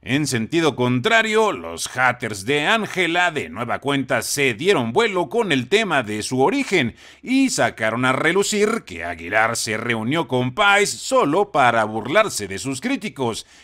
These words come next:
y demostrarle que si no la quieren en México, al menos en Argentina tendría una muy buena oportunidad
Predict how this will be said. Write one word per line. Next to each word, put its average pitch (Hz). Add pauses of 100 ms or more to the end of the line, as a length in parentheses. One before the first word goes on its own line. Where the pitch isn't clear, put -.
y 78
demostrarle 131
que 117
si 113
no 185
la 131
quieren 165
en 131
México, 226 (220)
al 143
menos 185
en 117
Argentina 160
tendría 117
una 208
muy 151
buena 147
oportunidad 180